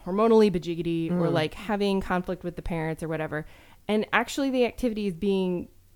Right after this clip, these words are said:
Speaker 1: subconsciously generated by
Speaker 2: Fed.
Speaker 1: them.
Speaker 2: Yeah.
Speaker 1: So I, s-, I think also a lot of, um,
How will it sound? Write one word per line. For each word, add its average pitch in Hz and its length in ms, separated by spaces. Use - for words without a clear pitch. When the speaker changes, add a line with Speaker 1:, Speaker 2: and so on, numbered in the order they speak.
Speaker 1:
subconsciously 202 680
generated 175 500
by 160 240
Speaker 2:
Fed. 123 120
Speaker 1:
them. 127 380
Speaker 2:
Yeah. 131 400
Speaker 1:
So - 160
I, 233 80
s-, 233 180
I 226 100
think 311 220
also 233 340
a 202 60
lot 175 240
of, 165 200
um, 147 440